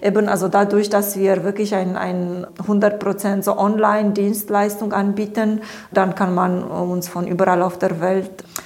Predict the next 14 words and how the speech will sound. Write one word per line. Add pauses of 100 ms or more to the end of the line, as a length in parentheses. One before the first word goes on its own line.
(140)
anschreiben,
weil
es
ist
ja
nicht
wichtig,
also
wo
das
Kunstwerk
selbst
sich
befindet.